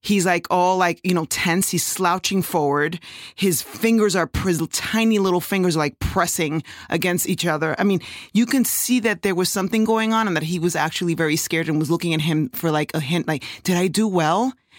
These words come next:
Did I bully Theresa May enough? Did I leave her?" 'Cause right now she's dealing, while this is going on in Helsinki, Theresa May is dealing with Parliament.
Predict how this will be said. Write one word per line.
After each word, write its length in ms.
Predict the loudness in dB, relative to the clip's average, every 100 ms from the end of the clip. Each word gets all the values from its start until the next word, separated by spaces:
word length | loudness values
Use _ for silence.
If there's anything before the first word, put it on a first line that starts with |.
| -2
Did 140 | 0 2
I 260 | 2 2 -2 _
bully 380 | 0 4 4 2
Theresa 420 | 2 0 2 2
May 300 | 2 2 2
enough? 280 | 2 0 0
Did 140 | 0
I 140 | 2 2
leave 320 | 2 2 0
her?" 240 | 0 0 -2 -8 -4
'Cause 160 | 0
right 280 | 2 2 2
now 240 | 2 2 0
she's 260 | 2 0
dealing, 280 | 2 2 2
while 120 | 0
this 180 | 0 -2
is 100 | 0
going 220 | 0 2
on 100 | 2
in 80 | 2
Helsinki, 600 | 2 0 0 0 0 0 -2 -4 -4
Theresa 340 | 0 2 2
May 200 | 2 2
is 80 | 2
dealing 180 | 0 0
with 100 | 0
Parliament. 460 | 0 0 0 -4